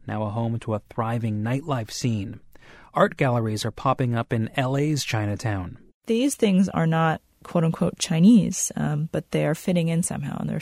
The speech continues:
Speaker 2: kind of finding, finding a way to coexist, or more than coexist, with the long-time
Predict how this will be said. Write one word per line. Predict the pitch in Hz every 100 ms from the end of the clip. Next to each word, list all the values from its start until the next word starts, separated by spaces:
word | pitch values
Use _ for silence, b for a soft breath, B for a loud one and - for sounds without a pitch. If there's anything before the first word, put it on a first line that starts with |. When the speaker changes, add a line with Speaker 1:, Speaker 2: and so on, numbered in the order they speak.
| -
Speaker 2:
kind | - 165
of |
finding, | - 170 170 170
finding | 190 185 196 190 160
a |
way | 147 139 135 139 B B B B
to | - 170 151 151 147 143 -
coexist, | 160 156 156 151 151 - - -
or | 160 151 151 151 147
more | 156 233
than | 311
coexist, | 175 147 135 - 175 -
with | 156 156 - -
the | 151
long-time | 151 156 156 156 151 175 - - 160 156 151 143